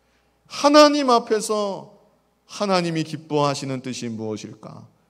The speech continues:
생각하고 그 뜻대로 행하고자 하는 사람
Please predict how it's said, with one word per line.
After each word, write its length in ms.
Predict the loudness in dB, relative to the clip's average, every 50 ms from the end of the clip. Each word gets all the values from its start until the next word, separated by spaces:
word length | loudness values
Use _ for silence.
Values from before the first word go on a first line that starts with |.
| _ _ _
생각하고 720 | -12 -10 -10 -6 -4 -4 -4 -4 -6 -8 -8 -8 -8 -8
그 220 | -8 -8 -8 -8
뜻대로 760 | -10 -12 -10 -8 -6 -6 -4 -4 -4 -4 -6 -8 -10 -14 -20 -20 _ _ _ _ -6
행하고자 480 | -2 2 2 4 4 4 4 4 2 2
하는 200 | 0 -2 -4 -8
사람 280 | -10 -12 -16 -18 -20